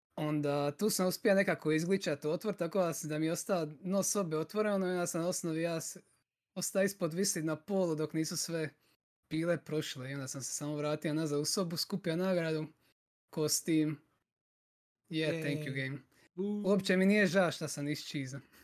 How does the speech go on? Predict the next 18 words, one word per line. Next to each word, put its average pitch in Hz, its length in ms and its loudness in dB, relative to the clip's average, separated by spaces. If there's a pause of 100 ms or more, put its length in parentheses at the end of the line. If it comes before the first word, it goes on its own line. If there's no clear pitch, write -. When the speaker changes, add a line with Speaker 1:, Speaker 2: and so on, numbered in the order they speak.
(160)
Speaker 2:
Mhm. 123 460 -4 (1900)
Speaker 1:
Tako 139 420 -8
da... 131 340 -10 (1120)
Overall, 196 480 2
ono, 180 280 -2 (400)
rekao 185 300 -2
bi 156 60 2
da 151 100 2
sam 156 400 -4 (300)
više 196 240 -2
pozitivan 147 520 -2
nego 143 180 -4
negativan, 139 640 -4
ali 143 180 -4
ne 143 80 -2
doseže 139 580 0
mi 135 100 -2
neke... 139 380 -4